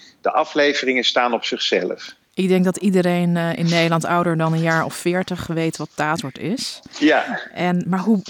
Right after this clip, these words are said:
Speaker 2: hoe zijn zij, hoe ben je daaraan gekomen?
Speaker 1: Ehm,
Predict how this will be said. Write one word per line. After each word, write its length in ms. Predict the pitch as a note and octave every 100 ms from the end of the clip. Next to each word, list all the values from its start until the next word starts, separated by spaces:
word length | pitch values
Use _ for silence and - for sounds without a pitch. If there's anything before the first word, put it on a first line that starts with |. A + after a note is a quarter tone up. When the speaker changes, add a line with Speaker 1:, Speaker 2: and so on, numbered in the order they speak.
| F#3
Speaker 2:
hoe 140 | G#3+
zijn 260 | G3+ A3 G#3+
zij, 280 | A3 G3 F#3+ - - - -
hoe 260 | - A3
ben 180 | F#3+ G3+
je 80 | F#3
daaraan 260 | F3 F3+
gekomen? 580 | - - C4+ D4 E3+ D#3 - _ - - - - - - - - - - _
Speaker 1:
Ehm, 920 | D3+ D#3 D#3+ D#3+ D#3 D3+ D3+ D3 C#3+